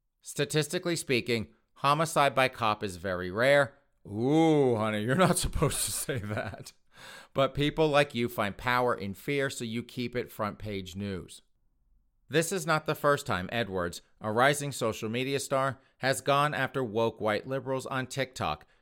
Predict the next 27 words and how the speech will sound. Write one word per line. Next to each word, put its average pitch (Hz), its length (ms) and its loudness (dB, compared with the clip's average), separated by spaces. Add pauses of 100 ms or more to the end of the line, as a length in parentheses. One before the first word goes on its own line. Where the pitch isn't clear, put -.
(120)
debunking 135 580 0
claims 110 360 -4
of 90 120 -8
racism 135 600 -2
and 123 220 -6
systemic 104 520 -6
oppression. 113 540 -2 (600)
In 135 140 0
another 160 360 6
popular 104 460 2
post, 101 440 -4
Edwards 139 400 -2
responds 117 420 -4
to 127 140 -6
a 131 120 -2
white 135 320 2
woman 95 260 -6
who 95 100 -8
claims 117 380 -6
that 101 160 -4
Abraham 98 540 -4
Lincoln 151 380 -4
did 127 160 -4
not 90 220 -4
free 101 160 -6
the 95 100 -8
slaves 139 480 0